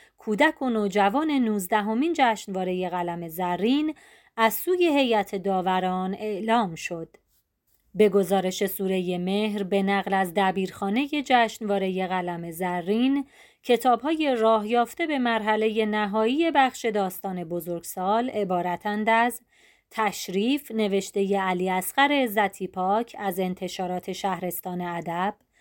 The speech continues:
بینام پدر نوشتهٔ سید میثم موسویان از انتشارات کتاب جمکران،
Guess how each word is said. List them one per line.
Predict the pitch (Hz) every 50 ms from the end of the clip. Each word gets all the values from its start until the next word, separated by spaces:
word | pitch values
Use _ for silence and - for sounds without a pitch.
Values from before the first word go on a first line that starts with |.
| _ _ _ _ _ _ _ _
بینام | 185 175 220 226 214 202 196 190 190 190 185
پدر | 185 - - 185 175 170 175 170 180 196 214 220 226 -
نوشتهٔ | 202 196 196 190 185 196 190 - - 214 214 202 214 208
سید | - - 208 196 196 190 190 180 180
میثم | 196 190 196 185 - - - 294 294 277
موسویان | 247 214 190 - - 202 180 175 170 175 175 175 180 190 208 226 233
از | 233 214 202 185 170
انتشارات | 170 190 190 185 185 190 180 - - 185 185 190 185 175 - 196
کتاب | 180 - 190 175 - 196 180 165 175
جمکران، | 170 165 185 175 175 175 165 - - 175 170 175 180 185 202 220 240 254 247